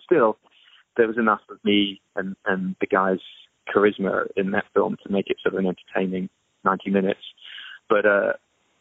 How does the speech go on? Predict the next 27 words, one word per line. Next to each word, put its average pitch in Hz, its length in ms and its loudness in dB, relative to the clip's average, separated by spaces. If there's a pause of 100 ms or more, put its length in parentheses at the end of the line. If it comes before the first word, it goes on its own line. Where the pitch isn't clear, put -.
(140)
but, 123 140 0
you 127 120 0
know, 104 260 -2
with 135 120 0
each 135 220 -2
film, 101 200 -2
we 101 120 -6
try 98 180 0
to 101 120 -6
really 101 320 0
push - 280 -6
hard 95 220 0
to - 100 -18
make 95 140 -6
it - 80 -6
better 95 320 4 (100)
and 101 140 -6 (160)
more 98 140 0
interesting 95 400 -4
than 98 100 -4
the 101 60 0
last. 98 300 -2
That - 140 -8
would - 140 -20
be, 98 200 -4 (200)
that, - 120 -10 (260)
that's 101 160 -6